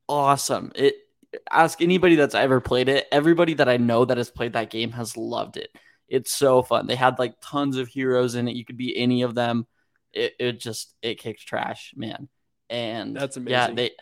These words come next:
Speaker 1: they haven't, like, made the, 'cause a lot, a lot of the old Xbox games they've made, like, remakes that you can download, but yeah, they haven't done that game. But yeah, I'd be, I'd be, that would be an awesome video game. I'd love that.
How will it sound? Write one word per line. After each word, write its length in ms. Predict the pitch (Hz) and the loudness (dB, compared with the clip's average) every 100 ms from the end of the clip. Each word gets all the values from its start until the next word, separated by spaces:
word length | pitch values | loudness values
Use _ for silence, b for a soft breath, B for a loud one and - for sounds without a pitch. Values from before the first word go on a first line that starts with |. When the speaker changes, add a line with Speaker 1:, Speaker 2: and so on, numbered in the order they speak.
| _ _ _ - | _ _ _ -10
Speaker 1:
they 60 | 123 | 0
haven't, 260 | 139 143 | 2 2
like, 220 | 143 139 | 0 0
made 260 | 135 131 123 | 0 0 0
the, 440 | 123 117 113 113 - _ | 0 0 -2 -6 -14 _
'cause 160 | - 123 | -8 -2
a 40 | |
lot, 220 | 123 123 - | 0 0 -2
a 120 | 120 | -4
lot 200 | 117 123 | 0 -2
of 60 | 120 | 0
the 100 | 120 | -2
old 160 | 117 | 0
Xbox 420 | 110 - 110 - | -2 -4 -6 -6
games 240 | - 113 107 | -10 -10 -10
they've 140 | 113 | -10
made, 380 | 113 113 113 110 _ _ _ _ | -8 -6 -8 -10 _ _ _ _
like, 220 | 135 107 - - - | -12 -12 -16 -20 -6
remakes 680 | 120 131 123 117 117 - - | 0 4 4 4 0 -6 -8
that 140 | 113 | -8
you 80 | 110 | -10
can 160 | 113 | -12
download, 640 | 104 110 110 113 113 - 107 | -8 -6 -2 0 -2 -4 -8
but 200 | - - | -10 -8
yeah, 140 | 113 | -8
they 100 | 104 | -8
haven't 260 | 110 110 110 | -10 -10 -10
done 160 | 117 110 | -10 -12
that 180 | 104 | -14
game. 240 | - 92 92 _ _ _ - | -14 -16 -16 _ _ _ -14
But 260 | 107 - _ _ b b b b _ | -12 -12 _ _ b b b b _
yeah, 160 | 127 117 | -10 -10
I'd 120 | 117 | -6
be, 180 | 147 139 | -4 -4
I'd 180 | 113 120 | -6 -6
be, 240 | 143 151 - - | -4 -6 -6 -4
that 100 | 127 | -2
would 80 | |
be 100 | 143 | 0
an 60 | 135 | -2
awesome 320 | 113 117 127 | -2 -4 -6
video 240 | 117 123 107 | -8 -8 -10
game. 220 | - 90 | -12 -14
I'd 140 | 110 | -12
love 180 | - 110 | -10 -12
that. 200 | - - | -12 -14